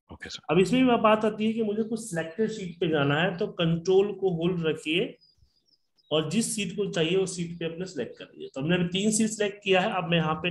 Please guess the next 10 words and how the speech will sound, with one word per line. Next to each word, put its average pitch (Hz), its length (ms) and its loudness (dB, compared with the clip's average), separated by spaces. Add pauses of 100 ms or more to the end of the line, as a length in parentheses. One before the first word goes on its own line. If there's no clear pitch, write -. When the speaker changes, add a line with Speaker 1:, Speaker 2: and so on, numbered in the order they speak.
Speaker 2:
time 156 300 0
लिखूंगा 185 460 -2 (480)
तो 180 60 0
उसी 185 240 0
particular 190 640 -6
तीन 175 240 -2
seat 156 360 -4
पे 196 220 -2 (300)
शो - 240 -2
करेगा, - 420 -12